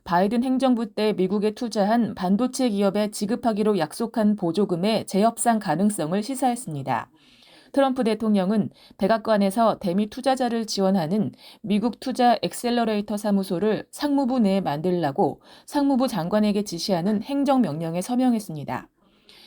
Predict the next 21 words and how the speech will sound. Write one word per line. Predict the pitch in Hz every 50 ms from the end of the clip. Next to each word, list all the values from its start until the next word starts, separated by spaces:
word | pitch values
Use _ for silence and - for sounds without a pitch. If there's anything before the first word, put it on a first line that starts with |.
| - _ - 190
이 | 214 220
사무소는 | - 262 254 254 262 254 254 214 196 240 233 170 123 - _ - - - _
미국에 | - 190 202 180 226 208 240
십억 | 233 - - - 294 294 -
달러 | - 254 247 247 240
이상을 | 220 170 170 - 226 208 208 214 214
투자하는 | 214 277 269 269 277 262 254 240 240 233 214
기업이 | - 180 151 143 143 202 185 127 - _ _ _ _ _ _ _
미국 | - - 208 202 233 233 208
정부의 | - 240 233 220 214 220 220
규제 | 214 - 196 180 226 214
절차를 | - 196 165 160 - - 170 156 220 220 165 104 - - -
효율적으로 | 294 302 294 277 262 254 240 214 226 226 233
헤쳐나가도록 | 262 277 285 - 269 247 214 170 156 180 175 160 165 170 226 226 - -
지원하는 | - - 196 208 233 240 247 220 214 220 196
역할을 | 156 135 - - 190 180 180 185
합니다. | 160 143 135 127 127 131 - - - _ _ _ _ _ _ _ _
트럼프 | - 277 285 285 269 277 262
대통령은 | 226 202 196 - 226 220 208 196 190 208 233 226 185 127 - - - - -
이 | - 214 214
사무소에 | 220 - 262 262 262 269 262 262 233 190 180 208 220 170 -